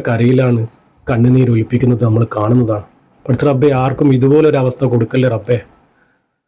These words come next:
മാതാപിതാക്കൾ ജീവിച്ചിരിക്കുമ്പോൾ മക്കളുടെ മരണം ഒരിക്കലും സഹിക്കാൻ പറ്റാത്തതാണ് റബ്ബേ. അവരുടെ ആ മരണം വരെ അവർക്ക് സഹിക്കാൻ പറ്റില്ല.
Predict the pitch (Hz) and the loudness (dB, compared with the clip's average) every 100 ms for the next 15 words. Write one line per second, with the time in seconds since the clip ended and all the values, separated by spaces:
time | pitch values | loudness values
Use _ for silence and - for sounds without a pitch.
0 | _ - 123 131 156 160 165 156 147 156 | _ -4 -2 2 2 2 2 2 2 0
1 | 127 143 139 139 131 139 135 127 135 - | 2 2 2 0 0 0 2 0 -4 -6
2 | 117 110 147 143 139 127 123 131 135 _ | -4 -2 0 2 2 2 0 0 -4 _
3 | 123 117 113 143 135 135 117 - 147 139 | -2 -2 0 0 2 0 0 0 -2 0
4 | 131 139 123 131 123 123 117 101 117 - | -2 -2 -2 0 0 0 -2 -4 -6 -6
5 | _ _ _ _ _ - 123 135 131 131 | _ _ _ _ _ -4 0 0 0 2
6 | 127 123 139 165 151 139 123 - _ _ | 2 2 2 2 2 0 -4 -12 _ _
7 | _ _ - 127 123 123 120 120 - 135 | _ _ -4 -2 0 0 2 2 2 0
8 | 127 120 120 | 0 0 0